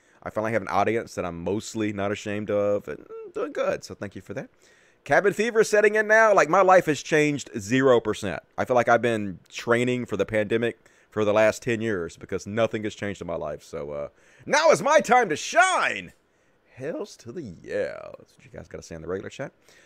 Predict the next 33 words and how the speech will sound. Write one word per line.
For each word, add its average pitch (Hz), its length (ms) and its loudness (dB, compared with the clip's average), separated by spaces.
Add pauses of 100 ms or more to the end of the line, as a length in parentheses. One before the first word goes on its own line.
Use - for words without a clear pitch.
(220)
Um, 80 460 -12 (340)
I'm 165 140 0
not 202 140 2
human 190 240 2
and 151 80 2
I 127 80 6
still 247 340 4
mess 165 240 4
up 135 140 -2
sometimes. 143 560 0
Happens 101 460 -16
to 101 100 -20
the 107 80 -14
best 113 280 -14
of 113 120 -18
us - 180 -20
and 98 160 -14
the 98 60 -12
worst 98 320 -8
of 104 160 -14
us. - 120 -20 (460)
Nancy 156 160 0
Pelosi 180 120 -2
and 147 100 -8
Chuck 175 140 2
Schumer - 280 2
are 131 100 6
basically 175 560 2
Republicans. 151 1120 0
That 90 160 -4
is - 160 -8
not 87 200 -10
true. 101 300 -10